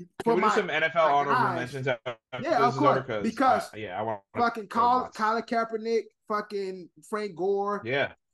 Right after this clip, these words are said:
Speaker 2: fucking
Speaker 1: It's
Speaker 2: LaDainian
Speaker 1: fucking,
Speaker 2: Tomlinson,
Speaker 1: again,
Speaker 2: Antonio Gates, Tony
Speaker 1: y'all already,
Speaker 2: Gonzalez.
Speaker 1: y'all already know
Speaker 2: We
Speaker 1: my
Speaker 2: do this
Speaker 1: love,
Speaker 2: all day.
Speaker 1: my
Speaker 2: Priest
Speaker 1: love
Speaker 2: Holmes.
Speaker 1: for the Jets
Speaker 2: Yeah,
Speaker 1: during the
Speaker 2: exactly.
Speaker 1: early
Speaker 2: John
Speaker 1: two thousands.
Speaker 2: Abraham, fucking
Speaker 1: So,
Speaker 2: Sean,
Speaker 1: again,
Speaker 2: Sean Ellis, Nick
Speaker 1: fucking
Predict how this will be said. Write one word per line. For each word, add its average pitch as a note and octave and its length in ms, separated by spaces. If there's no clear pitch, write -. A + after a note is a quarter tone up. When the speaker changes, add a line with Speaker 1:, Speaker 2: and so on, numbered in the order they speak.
Speaker 2:
fucking B2+ 240
Speaker 1:
It's A#2+ 80
Speaker 2:
LaDainian - 180
Speaker 1:
fucking, A#3 160
Speaker 2:
Tomlinson, A#2+ 500
Speaker 1:
again, G#3+ 220
Speaker 2:
Antonio B2 360
Gates, A2+ 400
Tony A#2+ 240
Speaker 1:
y'all B3+ 180
already, C#4+ 300
Speaker 2:
Gonzalez. G#3+ 140
Speaker 1:
y'all C4 180
already B3+ 220
know B3 140
Speaker 2:
We A#3+ 40
Speaker 1:
my A#3 80
Speaker 2:
do A3 60
this G#3+ 60
Speaker 1:
love, G#3 160
Speaker 2:
all G#2+ 100
day. A2+ 260
Speaker 1:
my G#3+ 140
Speaker 2:
Priest D#3+ 240
Speaker 1:
love C3+ 100
Speaker 2:
Holmes. - 140
Speaker 1:
for A#3 120
the G3+ 100
Jets G#3 560
Speaker 2:
Yeah, F3+ 60
Speaker 1:
during G3+ 220
the F#3 60
Speaker 2:
exactly. F3+ 160
Speaker 1:
early G3+ 180
Speaker 2:
John D3 200
Speaker 1:
two D3+ 40
thousands. G#3+ 180
Speaker 2:
Abraham, A#2+ 420
fucking A#2+ 260
Speaker 1:
So, A3+ 100
Speaker 2:
Sean, C3 240
Speaker 1:
again, F3+ 300
Speaker 2:
Sean - 20
Ellis, A#2 560
Nick A3+ 120
Speaker 1:
fucking G#3+ 180